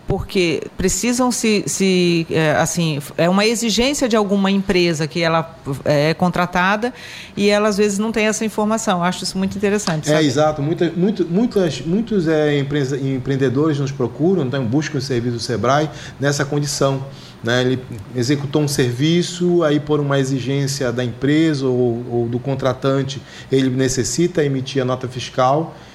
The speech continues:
Speaker 2: e aí ele busca formalizar a mei dele pra justamente ter essa, essa possibilidade de em set-, até setenta e duas horas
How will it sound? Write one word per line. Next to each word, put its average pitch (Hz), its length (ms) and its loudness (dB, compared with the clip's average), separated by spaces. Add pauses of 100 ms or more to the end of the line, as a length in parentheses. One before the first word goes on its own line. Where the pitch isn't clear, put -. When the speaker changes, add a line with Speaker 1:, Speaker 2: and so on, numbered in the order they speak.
(160)
Speaker 2:
e 131 100 4
aí 139 80 6
ele 151 120 2
busca 147 540 0
formalizar 143 680 0
a - 20 2
mei 139 240 0
dele 135 320 2
pra 143 160 -4
justamente 139 760 -4 (300)
ter 135 100 2
essa, 135 260 0
essa 127 300 -2
possibilidade 127 640 0
de 135 80 0
em 147 40 2
set-, 139 340 -4
até 139 300 0
setenta 139 400 -2
e 131 60 0
duas 120 300 -2
horas 117 240 0